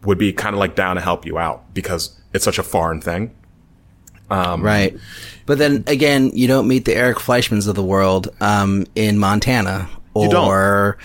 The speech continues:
Speaker 2: you know, San Francisco even, you know? It's just
Speaker 1: You, you,
Speaker 2: like,
Speaker 1: you don't,
Speaker 2: that's not
Speaker 1: but
Speaker 2: what they
Speaker 1: yeah,
Speaker 2: are.
Speaker 1: it, the, the, but yeah, it's, it's just that, like, it's just that weird thing of, you know, for as many stories as there are of people getting it figured out here,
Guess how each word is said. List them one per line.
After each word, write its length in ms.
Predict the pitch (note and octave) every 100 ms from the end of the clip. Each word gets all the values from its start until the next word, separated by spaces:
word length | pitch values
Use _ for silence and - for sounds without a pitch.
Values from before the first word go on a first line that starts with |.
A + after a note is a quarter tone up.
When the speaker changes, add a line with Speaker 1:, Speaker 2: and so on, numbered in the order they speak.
| - - -
Speaker 2:
you 160 | C3+
know, 180 | A#2 A#2+
San 200 | A#2+ C3
Francisco 420 | B2+ A#2 - A2
even, 400 | G2+ G2 F#2+ G2+ - -
you 160 | - A2
know? 320 | G2+ G#2+ A2+ -
It's 180 | - G#2+
just 160 | - -
Speaker 1:
You, 60 |
you, 60 | G2+
Speaker 2:
like, 120 | G2
Speaker 1:
you 60 | -
don't, 260 | C3 B2+ G2
Speaker 2:
that's 140 | G2+
not 100 | C3
Speaker 1:
but 40 | B2
Speaker 2:
what 100 | B2+
they 60 |
Speaker 1:
yeah, 200 | C3 A2+
Speaker 2:
are. 200 | G#2 F2+ - - -
Speaker 1:
it, 200 | A2+ A#2+
the, 100 | B2
the, 140 | A#2
but 180 | A2+ A2
yeah, 200 | B2 A2
it's, 100 | G2+
it's 160 | - -
just 180 | B2
that, 160 | B2 A2
like, 260 | G#2+ G2 - - - _ _ _ -
it's 80 | -
just 140 | B2 B2+
that 160 | G2
weird 300 | G2 G#2 G#2
thing 360 | - G2+ G2+ F#2+
of, 320 | F2 E2 - _ _ - _ - _ _ - - - _
you 120 | - G2
know, 200 | F2 E2
for 320 | - - -
as 160 | G2+ G2+
many 220 | G#2 G2
stories 500 | - G#2+ G2 F#2+ F#2
as 120 | F2+
there 200 | F#2+ F#2 F2
are 240 | F#2 F2+
of 80 | F2
people 460 | G2 - F#2 F2+
getting 200 | F2 F2+ F2
it 80 |
figured 280 | - F#2 F2+
out 180 | F2+ -
here, 460 | - F2+ G2 G2+